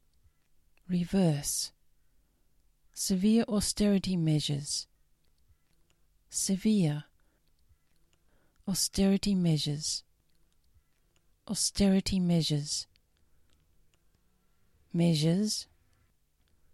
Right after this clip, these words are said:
measures, severe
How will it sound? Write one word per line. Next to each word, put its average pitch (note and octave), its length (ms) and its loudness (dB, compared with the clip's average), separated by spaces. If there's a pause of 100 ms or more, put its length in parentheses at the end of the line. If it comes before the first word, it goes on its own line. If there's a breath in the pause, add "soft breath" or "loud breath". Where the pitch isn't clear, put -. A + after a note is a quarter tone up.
(240)
measures, E3 720 -2 (1300)
severe G3 520 0